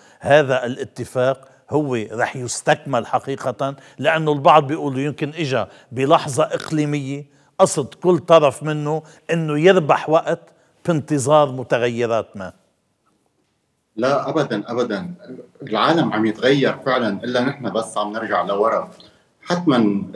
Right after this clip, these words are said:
Speaker 2: في مصلحة ضرورية لدى الطرفين بأنه هذا الاتفاق، آه، لازم يمشي.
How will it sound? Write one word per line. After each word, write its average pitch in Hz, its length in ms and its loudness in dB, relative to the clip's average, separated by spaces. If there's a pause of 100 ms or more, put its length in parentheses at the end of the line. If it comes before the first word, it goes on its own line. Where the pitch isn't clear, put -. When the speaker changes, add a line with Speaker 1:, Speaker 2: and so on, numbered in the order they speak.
(100)
Speaker 2:
في 135 340 2
مصلحة 123 580 0
ضرورية 120 720 2
لدى 113 240 -2
الطرفين 113 880 -2
بأنه 107 320 -6
هذا 110 140 -2
الاتفاق، 107 840 -4 (460)
آه، 95 380 -6
لازم 117 300 2
يمشي. 113 400 0